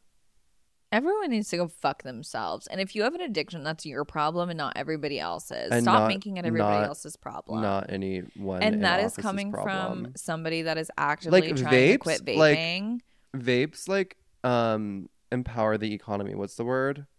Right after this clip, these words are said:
Speaker 2: Enrich the economy? I don't know. We're contributing. We're paying for something. We're paying for a product.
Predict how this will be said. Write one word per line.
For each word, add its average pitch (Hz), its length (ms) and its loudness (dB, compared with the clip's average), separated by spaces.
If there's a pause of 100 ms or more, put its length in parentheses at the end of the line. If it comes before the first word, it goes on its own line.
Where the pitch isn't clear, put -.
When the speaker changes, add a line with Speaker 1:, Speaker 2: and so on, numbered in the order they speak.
(100)
Speaker 2:
Enrich 107 440 -4
the 117 80 -4
economy? 110 400 -4
I 113 40 -2
don't 135 120 -2
know. 117 80 0
We're 113 100 0
contributing. 117 800 -4
We're 107 120 -6
paying 123 360 -4
for 117 160 -6
something. 104 460 -6
We're 110 100 -6
paying 117 320 -2
for 113 180 -4
a 110 60 -2
product. 101 600 -2